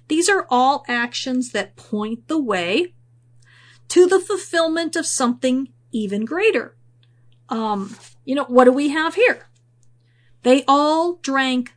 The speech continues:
the cup, and then Yeshua's drops the other shoe. They've just taken part in an acted out parable about what is about to happen.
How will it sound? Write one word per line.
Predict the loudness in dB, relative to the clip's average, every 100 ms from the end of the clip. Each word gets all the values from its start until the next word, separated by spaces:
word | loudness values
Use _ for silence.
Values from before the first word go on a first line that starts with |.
| _
the | -6
cup, | -6 -8 -6 -6 -8 -20 -20 _ _ _ _ _ _ _ _ _ -6
and | -2 0
then | 2 4 2
Yeshua's | 0 -2 -2 -4 -4 -6 -10 _ _ _
drops | 0 0 0 -4
the | -4 -4
other | -6
shoe. | -8 -2 -2 -4 -12 _ _ _ _ -20 _ _ _ _ _ _ _ _
They've | -2 0
just | 0 0 0 -4
taken | -6 -6 -4 -6
part | -6 0 0 0
in | -2 -4
an | -4
acted | -4 -4 -4 -2
out | 0 0 -4
parable | -18 -6 -2 0 0 0 -2
about | -2 0 0 -2 -10 -20 -20 -16
what | -10 2 4 4
is | 2
about | 0 -2 -4 -10
to |
happen. | -10 -10 -10 -14